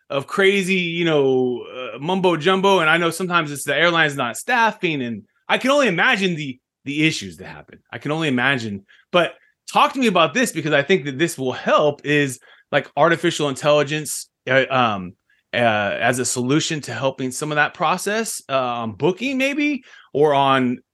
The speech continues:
kind of some of the hard solutions. Also maybe using that to figure out how to put seats in places. And I don't know, I just think that there's gotta be some solutions you, that technology will some point, um, help with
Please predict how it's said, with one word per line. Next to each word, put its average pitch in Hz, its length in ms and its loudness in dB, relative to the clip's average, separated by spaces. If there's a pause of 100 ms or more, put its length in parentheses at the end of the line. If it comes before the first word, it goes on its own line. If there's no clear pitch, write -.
(100)
kind 180 200 2
of 147 80 0
some 180 160 0
of 151 80 0
the 123 80 2
hard 151 260 2
solutions. 185 680 0
Also 170 340 2
maybe 160 260 0
using 151 420 -4
that 151 240 0
to 127 280 -4 (360)
figure 165 200 0
out 147 140 2
how 165 80 2
to 127 80 2
put - 240 -4
seats - 340 -6
in 185 120 -2
places. 202 560 -2
And 131 120 -4
I 175 120 2
don't 262 100 2
know, 262 200 4
I 190 120 2
just 220 220 0 (240)
think 226 160 2
that 196 100 -4
there's 170 160 2
gotta 190 220 4
be 185 80 2
some 190 340 0
solutions 180 580 0
you, 170 160 -2 (200)
that 165 160 -4
technology 175 680 2
will 156 220 0
some 190 260 2
point, 170 300 0 (160)
um, 110 420 0 (420)
help 262 300 0
with 135 340 0